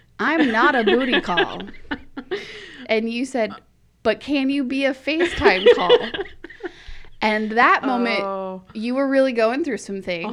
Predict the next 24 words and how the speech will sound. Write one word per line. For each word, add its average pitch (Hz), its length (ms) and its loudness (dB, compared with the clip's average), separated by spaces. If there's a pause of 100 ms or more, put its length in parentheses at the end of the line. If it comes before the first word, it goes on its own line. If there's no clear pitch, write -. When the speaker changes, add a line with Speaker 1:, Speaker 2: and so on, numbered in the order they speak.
(160)
Speaker 2:
Uh-huh. 214 360 -2 (720)
Speaker 1:
Um, 190 600 -4 (280)
which 233 260 -2
we 269 80 -2
must 294 300 -2
have 349 80 -4
talked 226 320 -4
about 220 320 0
on 214 240 0
that 214 260 -4
FaceTime 202 460 -6
call, - 480 -12
because 202 520 -6
then 208 320 -6
the 202 100 -4
call 247 280 -2
happened 185 540 -6 (400)
the 226 100 -6
next 208 440 -6
morning, 220 500 -4
nine 233 400 -2
fifty-eight 254 720 -6 (160)
A 196 220 -4
M. - 320 -8